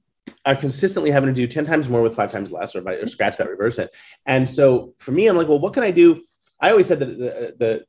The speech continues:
my job as a P R person, back when I did P R, isn't to make a, a client happy, it's to make a reporter happy. If I make a reporter happy, the client's gonna be happy by default. So what can I do to make that client,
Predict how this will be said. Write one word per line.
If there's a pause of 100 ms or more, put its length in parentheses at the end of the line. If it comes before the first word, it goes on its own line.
(140)
my
job
as
a
P
R
person,
back
when
I
did
P
R, (240)
isn't
to
make
a, (240)
a (800)
client
happy,
it's
to
make
a
reporter
happy.
If
I
make
a
reporter
happy, (240)
the
client's
gonna
be
happy
by
default. (720)
So (220)
what
can
I
do (520)
to
make
that
client,